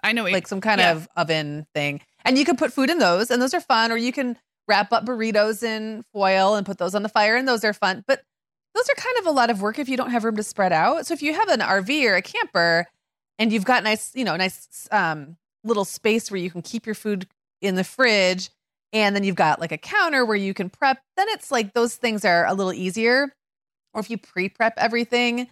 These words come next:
Speaker 2: and then bring it, you know, ready to go, you can do that. But I tend to go really simple. And honestly, if it's just me, I will eat peanut butter s-,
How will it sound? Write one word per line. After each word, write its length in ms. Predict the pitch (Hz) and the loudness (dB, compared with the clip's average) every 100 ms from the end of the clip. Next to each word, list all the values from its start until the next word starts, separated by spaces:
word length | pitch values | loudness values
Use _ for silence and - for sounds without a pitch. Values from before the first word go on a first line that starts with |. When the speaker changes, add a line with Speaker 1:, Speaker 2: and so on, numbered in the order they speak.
| _ _ _ - | _ _ _ -2
Speaker 2:
and 160 | 208 190 | 0 4
then 200 | 190 185 | 2 2
bring 240 | 180 175 | 0 2
it, 300 | 175 170 - - | 4 2 2 -2
you 100 | 190 | -2
know, 220 | 165 151 151 | 0 0 0
ready 340 | 156 160 170 | 0 2 2
to 100 | 165 | -2
go, 320 | 147 147 156 | 0 2 2
you 160 | 202 226 | 2 -2
can 160 | 277 | -4
do 160 | 262 277 | -2 2
that. 220 | 269 262 | 2 2
But 100 | 277 - | 0 0
I 180 | 262 320 | 0 0
tend 300 | 269 269 208 | -4 -8 -6
to 80 | |
go 120 | 175 165 | -4 -4
really 360 | 156 151 147 | -4 -6 -6
simple. 380 | - 160 151 135 | -8 -12 -6 -4
And 180 | 190 185 170 | -4 -6 -4
honestly, 420 | 202 277 320 - | -4 -4 -6 -4
if 140 | 208 | -4
it's 180 | 190 - | -6 -10
just 380 | - 196 - - | -8 -8 -8 -12
me, 380 | 156 156 202 226 _ _ _ - | -10 -8 -8 -12 _ _ _ -2
I 120 | 175 | 0
will 160 | 214 277 | 0 -2
eat 180 | 220 - | -4 -4
peanut 220 | 185 175 | -4 -2
butter 140 | 180 | -2
s-, 140 | 185 | -2